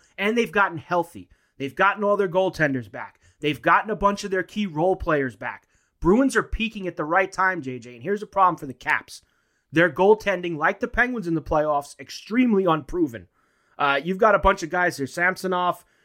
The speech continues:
and the other kid, Varacek, just no good. Uh, and Ovi hurt. Finally played on Tuesday night, their last regular season game. He had missed four or five games before that.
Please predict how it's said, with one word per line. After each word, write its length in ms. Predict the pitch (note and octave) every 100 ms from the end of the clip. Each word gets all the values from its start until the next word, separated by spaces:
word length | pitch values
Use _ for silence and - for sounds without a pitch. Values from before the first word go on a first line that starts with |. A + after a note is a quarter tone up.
| _ -
and 140 | D3
the 100 | D3
other 140 | F3 F3
kid, 200 | F3 D#3+
Varacek, 840 | E3 E3+ F3 F3+ E3+ - B2+ D3
just 260 | C3+ E3+ -
no 220 | E3+ G#3+
good. 400 | D#3 F3 C3 A2 - _ _ _
Uh, 240 | D#3 D3 D3+ -
and 240 | F#3+ F3+ -
Ovi 320 | G3+ B3 G#3+
hurt. 380 | - F#3+ A#2 _ _
Finally 480 | _ - F#3 C4 C4
played 340 | A3+ A3 G#3+ G3+
on 160 | F#3
Tuesday 380 | F3 G3+ F3+ F3
night, 220 | F3 F3
their 100 | E3
last 280 | D3+ E3+ E3
regular 300 | E3 E3 D3+
season 300 | - E3+ D#3+
game. 180 | D#3+ D3+
He 160 | F3+
had 160 | G#3+ C3+
missed 380 | C#3+ G#3 F#3 -
four 240 | - D#3+
or 40 | D3+
five 280 | E3 D3+
games 260 | C#3 D#3 C#3+
before 360 | B2 - F3 D3+
that. 240 | C3+ -